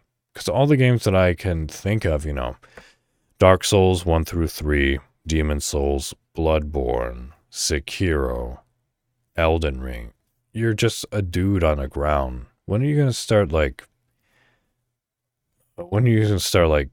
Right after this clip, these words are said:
flying creatures? When are the aerodynamics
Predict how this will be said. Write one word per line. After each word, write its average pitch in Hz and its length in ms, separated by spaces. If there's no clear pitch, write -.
flying 78 680
creatures? 80 600
When 101 200
are 107 160
the 90 300
aerodynamics 82 1040